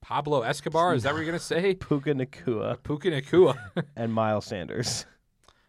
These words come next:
Speaker 1: Miles Sanders sucks. I hate
Speaker 2: Yeah.
Speaker 1: Miles Sanders.
Speaker 2: This is not great for me.
Speaker 1: Shout out Miles Sanders being terrible at football.
Speaker 2: Either way, let's hope I don't have to run a milk mile. Or it's a beer mile. I don't really know which one it is.
Speaker 1: That,
Speaker 2: It's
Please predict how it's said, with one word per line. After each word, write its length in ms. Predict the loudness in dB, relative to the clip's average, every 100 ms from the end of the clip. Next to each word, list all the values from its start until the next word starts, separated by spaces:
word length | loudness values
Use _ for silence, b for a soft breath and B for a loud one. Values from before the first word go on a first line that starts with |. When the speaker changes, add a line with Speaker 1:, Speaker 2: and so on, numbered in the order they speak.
| _
Speaker 1:
Miles 260 | 2 2 4
Sanders 320 | -2 -2 -6
sucks. 680 | -8 -4 -6 -6 -12 -12 -14 _ _ -4 0
I 60 |
hate 120 | 0 0
Speaker 2:
Yeah. 100 | -4
Speaker 1:
Miles 240 | -8 -10
Sanders. 340 | -12 -12 -8
Speaker 2:
This 140 | -4 -2
is 340 | -2 -4 -6
not 260 | -6 -6 -4
great 220 | -6 -6
for 140 | -10
me. 160 | -10 -12
Speaker 1:
Shout 200 | 0 4
out 120 | 4
Miles 240 | 4 -2 0
Sanders 300 | -4 -4 -6
being 200 | -8 -8
terrible 360 | -4 -2 -2
at 60 | -2
football. 160 | 0 0
Speaker 2:
Either 160 | 2
way, 180 | 0 0
let's 220 | -2 6
hope 180 | 6 8
I 60 | 6
don't 160 | 6
have 100 | 4
to 80 | 4
run 120 | 2
a 40 | 4
milk 240 | 0 -2
mile. 300 | -4 -2 -4 -8 4
Or 120 | 6
it's 120 | 6
a 60 | 4
beer 200 | 4 2
mile. 320 | 2 -4 -2 4
I 80 |
don't 140 | 6 6
really 200 | 4 2
know 160 | 2
which 220 | 0 0 2
one 140 | 2
it 120 | 2
is. 300 | 2 0 -2
Speaker 1:
That, 160 | -2 -2
Speaker 2:
It's 280 | -2 -12